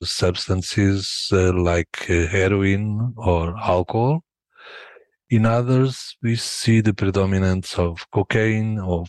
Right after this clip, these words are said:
party of drugs, uh, cocaine, ecstasy, and so on. And we, now that we are facing difficult times, we lived a very recent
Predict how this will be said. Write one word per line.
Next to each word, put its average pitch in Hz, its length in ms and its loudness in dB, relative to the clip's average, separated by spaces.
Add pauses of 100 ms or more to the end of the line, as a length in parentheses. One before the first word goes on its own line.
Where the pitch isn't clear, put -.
party 127 400 -2
of 107 400 -2 (440)
drugs, 101 760 -2
uh, 85 300 -2 (160)
cocaine, 107 580 0
ecstasy, 90 680 -4
and 90 160 -4
so 101 220 0
on. 87 220 0 (180)
And 107 260 0
we, 117 400 0
now 107 580 0
that 101 260 0
we 98 140 0
are 95 160 2
facing 98 720 -2 (460)
difficult 104 480 0
times, 95 360 -2
we 117 200 2
lived 117 340 2 (140)
a 95 60 -8
very 95 640 0 (120)
recent 104 600 0